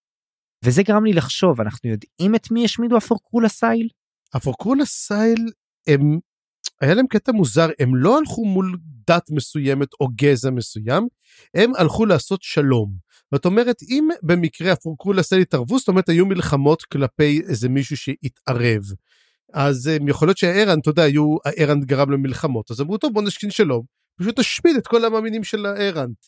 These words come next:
Speaker 2: הוא כנראה יצר את זה, ואז בעצם הוא נאלץ לשנות את ד-, את דרכיו.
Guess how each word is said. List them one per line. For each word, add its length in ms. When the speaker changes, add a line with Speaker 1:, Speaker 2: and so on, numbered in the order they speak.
Speaker 2:
הוא 120
כנראה 300
יצר 340
את 60
זה, 80
ואז 360
בעצם 540
הוא 540
נאלץ 380
לשנות 340
את 80
ד-, 240
את 40
דרכיו. 340